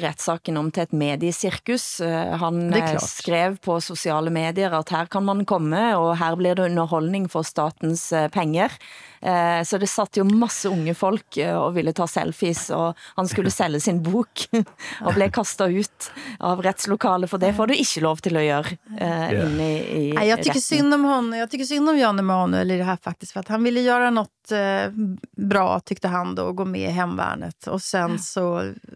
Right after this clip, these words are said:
Speaker 2: och så åker han dit på det här.
Speaker 1: Mm.
Speaker 2: Det var ganska too much, tycker jag.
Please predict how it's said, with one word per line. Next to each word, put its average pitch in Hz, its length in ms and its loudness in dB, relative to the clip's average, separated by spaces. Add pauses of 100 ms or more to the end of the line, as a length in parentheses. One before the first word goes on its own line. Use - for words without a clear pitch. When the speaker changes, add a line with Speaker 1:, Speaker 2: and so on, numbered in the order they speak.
Speaker 2:
och 202 80 -6
så 208 260 -4
åker 185 420 -2
han 175 180 -2
dit 165 280 -6
på - 80 -4
det 190 60 2
här. 190 460 -2 (360)
Speaker 1:
Mm. 151 320 -6 (580)
Speaker 2:
Det 220 180 -4
var 190 220 0
ganska 165 720 -6
too 190 160 -8
much, - 440 -10
tycker 220 220 -4
jag. 247 120 0